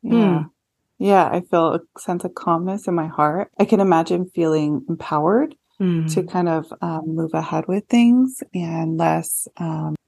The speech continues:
Speaker 1: scared and scrambly and, like, trying to look at a bunch of different things at once.
Speaker 2: Hmm.
Speaker 1: But I already feel it in my body, in my heart right now, just
Speaker 2: Mm-hmm.
Speaker 1: feeling a sense of calm. Mm-hmm.
Speaker 2: Mm-hmm.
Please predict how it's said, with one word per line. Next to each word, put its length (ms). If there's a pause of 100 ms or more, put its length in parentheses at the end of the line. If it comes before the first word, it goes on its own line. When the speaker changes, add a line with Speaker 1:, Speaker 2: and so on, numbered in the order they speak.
(120)
Speaker 1:
scared 640
and 160
scrambly 680
and, 100
like, 160
trying 240
to 80
look 180
at 80
a 60
bunch 280
of 60
different 300
things 260
at 100
once. 640
Speaker 2:
Hmm. 540 (580)
Speaker 1:
But 240
I 200
already 400
feel 320
it 100
in 120
my 120
body, 580
in 140
my 100
heart 240
right 160
now, 320
just 180
Speaker 2:
Mm-hmm. 120
Speaker 1:
feeling 180
a 60
sense 200
of 80
calm. 380 (100)
Mm-hmm. 280
Speaker 2:
Mm-hmm. 680